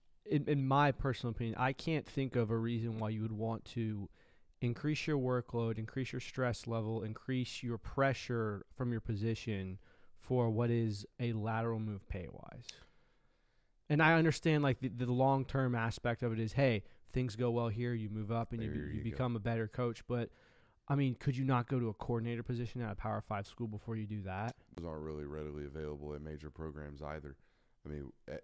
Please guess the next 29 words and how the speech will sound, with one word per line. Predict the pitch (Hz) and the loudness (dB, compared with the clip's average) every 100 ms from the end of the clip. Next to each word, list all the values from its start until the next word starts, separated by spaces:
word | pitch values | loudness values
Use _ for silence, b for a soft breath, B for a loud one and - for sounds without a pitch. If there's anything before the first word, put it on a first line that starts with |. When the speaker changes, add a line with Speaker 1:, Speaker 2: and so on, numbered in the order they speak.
| - | -8
Speaker 2:
at | 90 - | -8 -6
the | |
major | 82 90 98 92 | -4 -2 -2 -4
programs | - 98 95 90 | -2 -2 -2 -4
you're | 98 | -6
talking | 110 107 | -6 -4
about, | 107 110 123 | -4 -2 4
where | 139 | 4
Speaker 1:
Right. | 92 | 4
Speaker 2:
it's | 82 | 0
like, | 82 78 | -6 -4
"Hey, | 101 95 | -2 -2
come | - 110 104 | -2 -4 -2
be | 110 | 0
an | 95 | 0
O | 95 | -2
C | - 98 92 | -4 -6 -6
for | 90 | -6
a | 82 | -6
couple | 87 78 | -6 -4
years, | 85 82 78 | -4 -4 -6
and | 85 | -8
then | 80 78 | -8 -6
you're | 87 82 | -4 -4
a | |
Power | 78 82 76 | -6 -6 -6
Five | 80 76 | -6 -8
football | 113 113 76 | -8 -6 -6
coach." | - 69 - | -6 -10 -12